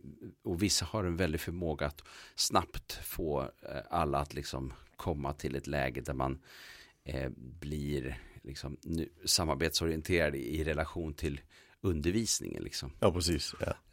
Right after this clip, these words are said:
Speaker 1: Eh, och det där tänker jag också är lite in-, intressant, vad, vad vi, eh, gynnar i olika sammanhang. Jag tänker,
Speaker 2: Mm.
Speaker 1: eh, som du beskrev i skolgården, men, men också andra sam-, som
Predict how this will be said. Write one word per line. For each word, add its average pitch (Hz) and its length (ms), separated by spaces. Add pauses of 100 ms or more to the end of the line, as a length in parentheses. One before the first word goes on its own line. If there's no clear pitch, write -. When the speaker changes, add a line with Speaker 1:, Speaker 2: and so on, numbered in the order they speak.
Speaker 1:
Eh, - 320
och 92 100
det 95 60
där 107 140
tänker 113 280
jag 95 40
också 95 180
är 92 40
lite 90 220
in-, 87 100 (100)
intressant, 90 680
vad, 80 320
vad 82 240
vi, 80 340 (160)
eh, 78 400 (140)
gynnar 101 520
i 117 60
olika 65 300
sammanhang. 55 500
Jag 69 100
tänker, 73 380 (320)
Speaker 2:
Mm. 80 300
Speaker 1:
eh, 78 80
som 78 220
du 73 120
beskrev - 280
i 73 40
skolgården, 76 680
men, 71 200
men 67 200
också 67 400 (200)
andra 76 300
sam-, 69 640
som 67 420